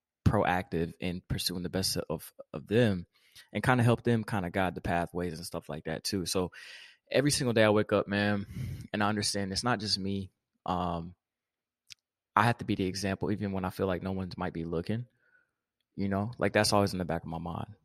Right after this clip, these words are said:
Like, yeah, I'm just in the apartment by myself, or I'm just going to the gym by myself. But still, at the end of the day, uh, you never know who you're gonna come into, you know, you never know who you can come in contact with. Or, you know, you might he-, overhear a conversation, someone struggling with something you overcame.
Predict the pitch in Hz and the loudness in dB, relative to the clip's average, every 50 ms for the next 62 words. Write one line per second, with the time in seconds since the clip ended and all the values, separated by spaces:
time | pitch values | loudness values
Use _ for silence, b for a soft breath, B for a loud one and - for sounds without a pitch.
0 | _ - - - - - 101 104 101 98 98 104 101 101 101 - 101 95 90 85 | _ -2 0 0 0 2 4 6 6 6 4 4 0 0 -2 0 0 -2 -2 0
1 | - 101 80 - 90 87 82 85 85 87 85 87 - - 80 87 85 82 - 85 | 2 2 2 2 2 0 0 -2 -2 -2 -2 -2 -2 0 0 -2 -2 -2 -2 -2
2 | 87 95 92 92 90 98 - 95 90 - - - 87 82 85 90 87 85 85 85 | -2 -2 -2 -4 -4 -4 -4 -4 -4 -4 -4 -6 -6 -4 -4 -4 -2 -2 -2 -4
3 | 82 80 - - 67 76 82 - - - - - - - - - 98 92 85 85 | -4 -4 -4 -2 -2 -2 -4 -4 -6 -8 -6 -2 -2 -2 0 0 2 2 2 0
4 | 85 - - 98 90 87 90 92 90 90 87 85 87 92 - b b b b b | 0 -2 -2 -2 -2 -4 -4 -2 -2 0 0 0 0 -2 -4 b b b b b
5 | b b b b - 87 87 87 87 90 92 92 95 95 _ - 101 110 110 110 | b b b b -4 -4 -2 -2 -2 -4 -6 -6 -8 -12 _ -4 0 2 6 6
6 | 110 107 113 104 101 101 107 110 104 - 95 92 92 - 95 92 95 95 - - | 6 6 6 4 4 4 4 2 0 0 -2 -2 -2 0 0 0 0 0 0 0
7 | 92 85 90 - _ _ - 101 98 92 95 95 107 117 117 117 117 113 110 110 | 0 0 -2 -6 _ _ -4 0 0 2 2 2 4 4 4 4 4 4 4 4
8 | 120 117 110 107 101 - 95 90 - 92 92 92 92 - 101 104 - - 73 65 | 4 2 0 0 -2 -4 -4 -2 -2 -2 -2 -2 -2 0 -2 0 0 -2 -4 -4
9 | - 82 76 - _ B B B B B B B B - 95 85 87 87 90 87 | -4 -6 -6 -6 _ B B B B B B B B -2 0 0 2 0 0 0
10 | 87 85 90 92 95 101 101 95 82 - - _ _ - - - - - - - | 0 0 0 0 2 2 2 2 2 0 -4 _ _ -10 -6 -4 -2 -2 2 2
11 | 101 101 101 101 104 98 98 92 - 104 98 95 95 - 98 98 95 - 95 92 | 2 2 2 2 0 0 0 0 0 0 0 0 0 0 0 0 0 0 -4 -4
12 | 90 - - 101 98 98 - - 101 98 95 92 90 90 90 92 - - - - | -2 -2 0 0 0 0 0 2 0 0 2 0 -2 -2 0 0 0 0 -2 -2
13 | 90 90 87 92 90 85 - - - 101 101 95 85 85 - | -4 0 4 4 4 4 2 -2 0 0 0 0 -2 -4 -8